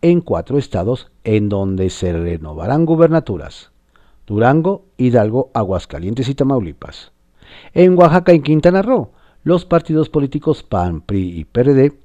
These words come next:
siguen siendo como agua y aceite. Relevo en el ciep. El Centro de Investigación Económica y Presupuestaria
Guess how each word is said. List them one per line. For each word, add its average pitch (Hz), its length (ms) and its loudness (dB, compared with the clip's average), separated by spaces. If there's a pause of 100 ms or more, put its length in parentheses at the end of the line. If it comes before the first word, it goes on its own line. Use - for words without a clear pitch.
(140)
siguen 101 500 -2
siendo 147 500 0 (280)
como - 460 -14
agua 156 300 2
y - 20 6
aceite. - 540 -4 (1800)
Relevo 123 800 2
en 95 200 -2
el 73 180 -12
ciep. - 340 -4 (960)
El 196 140 4
Centro 185 280 2
de 175 80 4
Investigación 120 640 0
Económica 127 720 -2
y 123 120 -2
Presupuestaria 98 1000 -6